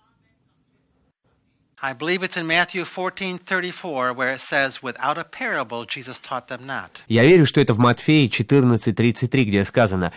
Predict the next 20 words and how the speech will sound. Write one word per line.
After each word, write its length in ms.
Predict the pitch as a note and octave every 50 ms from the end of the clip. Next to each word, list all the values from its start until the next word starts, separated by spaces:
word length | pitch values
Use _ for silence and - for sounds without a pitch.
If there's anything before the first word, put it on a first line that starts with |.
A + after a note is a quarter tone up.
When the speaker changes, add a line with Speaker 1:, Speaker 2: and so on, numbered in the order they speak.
| - -
Speaker 2:
«И 120 | - B2+ B2
без 220 | G2+ B2+ A#2+ -
притчи 380 | - C#3+ E3 F3 D3+ - - E3
Иисус 380 | C#3+ A#2+ - - D#3+ C#3+ -
не 140 | D3+ D3 C#3
учил 420 | C3+ B2 - - C3 A2 F2 E2 D#2
их». 120 | - - - _ _ _ _ _ _ _ _ _ _ _ _ _ _ _ _ _ _ _ _ _ _ _ _ _ _ _ _ _ _ C#4+ C#4+ C#4+ C#4+ C#4+ C#4+ C#4+ C#4 _ _ B3 B3+ C4 C4 C4 C4 B3 A#3 A3+ A3 _ _ _ _ _ _ _ _ _ _ _ _ _ _ -
Speaker 1:
So 160 | - - D#3
Jesus 380 | - - E3+ D#3+ D3+ E3 C#3+ - - -
always 480 | E3 F3 F#3 F#3+ F#3 G3 F#3+ F#3 - -
used 380 | E3 D#3+ D#3 D#3 D3+ - - -
picture 280 | - D3 - - D3
stories. 760 | C#3 - - B3 B3+ B3+ E3 G#2 F2+ E2+ E2+ - - - - - -
Speaker 2:
Итак, 260 | A#2 - C#3 C3 C3+
Иисус 220 | B2+ - E3+ C#3+
всегда 460 | - - - C3 A#2+ A2+ C#3 D3+ D#3 D3+
использовал 640 | C3 - - D3 D3 C#3 A#2+ C3+ C3 C3 C3 B2+
истории 380 | - - - C3 B2 A2 A2 G2+
с 80 | -
картинами. 640 | - A#2 G#2+ F2+ - - A#2+ G#2 F#2+ F2 D#2 D2 -